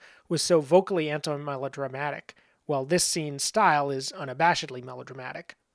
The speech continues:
Nonetheless, in both cases there is a rugged, almost childlike approach to the direction,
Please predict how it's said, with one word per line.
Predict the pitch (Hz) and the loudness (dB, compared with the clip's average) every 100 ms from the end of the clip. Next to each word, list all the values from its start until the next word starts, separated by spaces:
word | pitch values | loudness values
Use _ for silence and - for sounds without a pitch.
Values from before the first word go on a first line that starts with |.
| _ _ - - | _ _ -20 0
Nonetheless, | 190 277 247 151 139 - - | 2 4 4 2 0 -4 -6
in | 151 135 | -10 -2
both | 139 202 208 | 4 4 2
cases | 156 143 147 139 | -2 -2 -2 -4
there | 139 | -4
is | 135 | -6
a | 135 | -6
rugged, | 135 160 165 170 | 0 2 2 2
almost | 147 147 139 - | 0 -4 -6 -2
childlike | 175 190 180 156 | 4 4 4 0
approach | - - 135 - - | -4 -6 -6 -6 -10
to | |
the | 135 | -10
direction, | 135 151 156 - 147 | -2 0 0 -4 -10